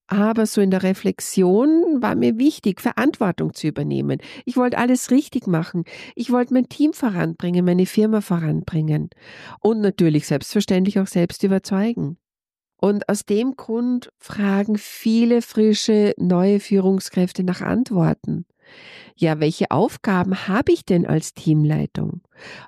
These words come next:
Was macht jetzt eine gute Führungskraft aus?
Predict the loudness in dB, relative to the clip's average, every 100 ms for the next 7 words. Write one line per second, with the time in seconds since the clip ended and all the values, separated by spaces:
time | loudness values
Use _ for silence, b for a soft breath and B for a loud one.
0 | 0 0 2 0 2 2 2 2 0 0
1 | 2 4 4 4 2 4 4 4 4 0
2 | 0 0 -2 -2 0 0 -4 -10